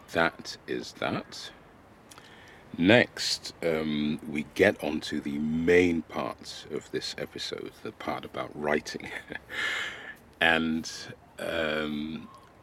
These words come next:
well, of course, you've seen the title, The Wrestling Match. And the reason I gave it that title is, for quite a while, I haven't had the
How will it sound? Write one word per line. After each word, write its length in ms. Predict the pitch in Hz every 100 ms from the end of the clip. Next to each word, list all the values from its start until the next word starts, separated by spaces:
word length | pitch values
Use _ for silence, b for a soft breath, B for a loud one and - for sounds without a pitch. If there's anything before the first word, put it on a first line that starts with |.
| -
well, 240 | 98 78
of 120 | - -
course, 240 | 80 -
you've 100 | 78
seen 200 | - 78
the 60 | 69
title, 420 | - 73 - 65
The 120 | 65
Wrestling 460 | 69 78 - 64 60
Match. 400 | - - - - - B B B B B B B - - - -
And 180 | 78 78
the 60 |
reason 680 | 78 107 123 - 87 80 78 - - - - - -
I 120 | 76
gave 280 | - 80 80
it 80 |
that 220 | 76 78 -
title 400 | 76 69 73 69
is, 380 | 76 - - - - - - - - -
for 140 | - -
quite 220 | - 107
a 60 | 101
while, 180 | 80
I 80 | 76
haven't 300 | - 90 92
had 320 | - 78 71 -
the 180 | 71